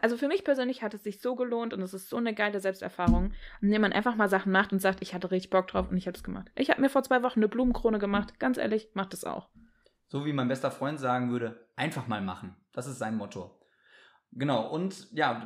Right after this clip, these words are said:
Speaker 2: d-, dann die nächste Herausforderung für uns ist ja, und da hoffen wir, dass wir das auch noch hinkriegen, bis Ende des Jahres, fände ich richtig nice, wenn wir bei Instagram hundert, äh, hundert Abonnenten hinkriegen. Also nochmal da und nochmal Werbung machen, das ist dann die nächste Challenge für euch und für uns,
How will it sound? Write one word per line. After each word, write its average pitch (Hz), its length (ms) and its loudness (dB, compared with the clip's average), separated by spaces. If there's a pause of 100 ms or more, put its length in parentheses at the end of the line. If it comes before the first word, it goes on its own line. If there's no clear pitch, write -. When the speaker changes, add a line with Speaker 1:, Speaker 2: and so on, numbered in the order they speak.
Speaker 2:
d-, 139 160 -6
dann 156 340 -2
die 143 60 -2
nächste 190 240 0
Herausforderung 165 640 2
für 143 100 -6
uns 165 220 -4
ist 151 120 -8
ja, 147 120 0
und 139 80 -2
da 127 100 -2
hoffen 143 240 -4
wir, 131 60 -2
dass 131 120 -4
wir 117 60 -4
das 120 100 -6
auch 165 100 -4
noch 175 120 -2
hinkriegen, 139 400 -6
bis 147 140 -4
Ende 147 160 -6
des 131 140 -10
Jahres, 123 300 2
fände 120 140 -2
ich 117 160 -10
richtig 123 220 -6
nice, 120 260 0
wenn 120 80 -2
wir 117 80 -2
bei 113 160 0
Instagram 123 560 0 (180)
hundert, 185 380 2 (220)
äh, 135 60 -4
hundert 143 280 0
Abonnenten 135 420 0
hinkriegen. 175 540 -2 (160)
Also 135 220 -2
nochmal 135 260 2
da 135 140 2
und 156 60 2
nochmal 143 200 2
Werbung 139 240 0
machen, 139 220 -2
das 120 100 -4
ist 127 100 -8
dann 120 100 2
die 113 60 0
nächste 131 360 -4
Challenge 147 280 -2
für 117 200 -4
euch 160 360 -2
und 165 140 -6
für 147 120 -8
uns, 147 260 -6